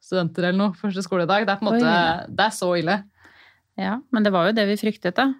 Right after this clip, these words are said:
Speaker 1: Ja.
Speaker 2: At folk ikke vil bli sykepleier med tanke på alt det de hører i media. Eh,
Speaker 1: Mm.
Speaker 2: lønn, arbeidsvilkår. Eh, ja.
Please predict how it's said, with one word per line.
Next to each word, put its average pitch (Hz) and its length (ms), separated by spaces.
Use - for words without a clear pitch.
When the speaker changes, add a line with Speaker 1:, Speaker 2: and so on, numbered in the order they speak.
Speaker 1:
Ja. 247 200
Speaker 2:
At 226 140
folk 208 220
ikke 196 280
vil 180 180
bli 175 160
sykepleier 165 600
med 175 160
tanke 165 240
på - 140
alt 160 180
det 165 120
de 170 100
hører 165 220
i - 20
media. 160 560
Eh, 170 80
Speaker 1:
Mm. 233 500
Speaker 2:
lønn, 175 360
arbeidsvilkår. 165 1080
Eh, 190 420
ja. 214 180